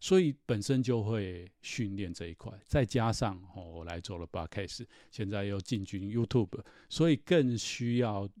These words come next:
让自己，哦，暴露在大众面前。这个时候就会激发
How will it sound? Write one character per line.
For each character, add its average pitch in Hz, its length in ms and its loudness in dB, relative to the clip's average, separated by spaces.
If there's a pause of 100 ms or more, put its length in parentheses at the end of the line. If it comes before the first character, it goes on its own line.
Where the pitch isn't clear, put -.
(100)
让 123 220 2
自 110 160 -4
己， 98 420 -14
哦， 90 220 -12
暴 113 160 -4
露 104 120 -2
在 101 160 -4
大 95 220 -4
众 87 180 -8
面 92 240 -8
前。 - 220 -12
这 202 100 2
个 185 80 4
时 - 140 0
候 131 100 6
就 127 140 0
会 123 180 2
激 110 360 -4
发 104 320 -4